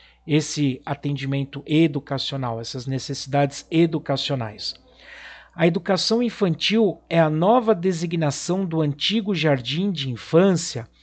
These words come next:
Não, não é a designação do antigo jardim de infância. E aí, sobre jardim de infância, tem uma coisa bem, bem interessante.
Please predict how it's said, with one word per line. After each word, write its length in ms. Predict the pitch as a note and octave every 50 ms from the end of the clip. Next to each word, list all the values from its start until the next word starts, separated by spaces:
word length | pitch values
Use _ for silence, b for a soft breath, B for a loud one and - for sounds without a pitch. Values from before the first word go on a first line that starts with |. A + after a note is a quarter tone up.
| B B B B B B B
Não, 680 | D#3+ C3 C3 C3 C#3 C#3+ D3 D#3 D3+ D3+ C3+ A#2 A2+
não 380 | A#2 A#2+ A#2+ B2+ C3+ D3 D3 C#3+
é 160 | D3+ D#3 D#3+
a 20 |
designação 920 | D#3 C#3+ D#3 D#3 D3 D3 D3+ D3+ D3+ D#3 D3+ C#3 - - - C#3+ C#3+ D3 D3+
do 180 | D3 D3 D3+ D#3
antigo 420 | D3+ C#3+ - - C#3+ D3 D3 D#3
jardim 480 | D3+ C3+ D3+ D3+ D3 C#3 B2+ C3+ D3 D3+
de 160 | C#3+ C#3+ E3
infância. 800 | F3 E3+ - - D3 D3 D#3 E3 D#3 C3+ - - - B2+ - _ _ _ _ _ _ _ _ _ _ _ _ _ _ _ _ _ _ _ _ _ _ _ _ _ _ _ _ _ B B B B B B B B B B
E 80 | _ D#3
aí, 100 | E3+ F#3
sobre 280 | F3 - A3+ A3 G#3 A3+
jardim 380 | G#3 F3 F#3+ E3 C#3+ C3 C#3+ C#3+
de 140 | A#2 A2
infância, 560 | A2 - - - D#3 D#3+ D3 C3+ - - C#3 -
tem 120 | - - C3
uma 80 | C3+
coisa 320 | C3+ - D3+ C#3+ C3 C#3+ C3+
bem, 280 | A#2+ C#3 D3+ E3 F3
bem 200 | D#3+ C3+ C#3+ D3+
interessante. 800 | E3+ F3 F3 - E3+ F#3 F#3 E3+ - - B2 A2 G#2 - - -